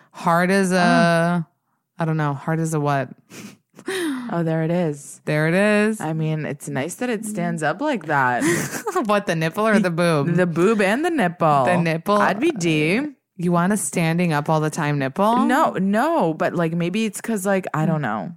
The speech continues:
Speaker 2: Listen, I don't know. It's not such a bad looking nipple.
Speaker 1: No, it's really not bad. I'm just wondering how cold it is or, like,
Speaker 2: No, it's just so crazy
Speaker 1: it's
Speaker 2: that
Speaker 1: like a
Speaker 2: this is,
Speaker 1: mom
Speaker 2: like,
Speaker 1: nipple, though.
Speaker 2: Yeah.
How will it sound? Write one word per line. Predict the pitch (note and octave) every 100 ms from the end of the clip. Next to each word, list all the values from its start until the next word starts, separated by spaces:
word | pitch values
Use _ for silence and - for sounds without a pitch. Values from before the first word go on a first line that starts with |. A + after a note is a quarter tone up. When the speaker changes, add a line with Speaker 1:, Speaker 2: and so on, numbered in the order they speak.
| - E3
Speaker 2:
Listen, | E3+ D3+ D3+ B2+ - -
I | D#3+
don't | F3+ E3+
know. | A2+ G2+
It's | F3 -
not | E3+ F#3 G#3+
such | B3+
a | B3+
bad | E3+ D#3+ E3
looking | E3 E3 D#3 D3+
nipple. | C#3+ C#3 - A3+
Speaker 1:
No, | A#3+
it's | G3 -
really | E3+ F3 A3+ F#4 G4
not | F#3+ D#3+ D3+
bad. | D3 C3 C3+
I'm | C3+ E3+
just | G3 -
wondering | F3+ F#3 A#3+ E4 A#3 D3+ C#3 C3+ E3+
how | E3 - E3
cold | F3 F3 D3 D3
it | C#3
is | C#3 C3 C#3 D#3+ E3+
or, | G#2 D3+
like, | D3 C#3+
Speaker 2:
No, | B3+ F#3+
it's | F3+ -
just | F3 E3+ -
so | E3 D#3+
crazy | E3 E3 D#3 D#3
Speaker 1:
it's | D3+
Speaker 2:
that | C#4+
Speaker 1:
like | C#4
a |
Speaker 2:
this | B3
is, | A3
Speaker 1:
mom | A3
Speaker 2:
like, | E4 F4
Speaker 1:
nipple, | E3+ C#3+ C#3 G#2
though. | A#2 D2+ E2 D#3+
Speaker 2:
Yeah. | G3 F#3+ E3+ D#3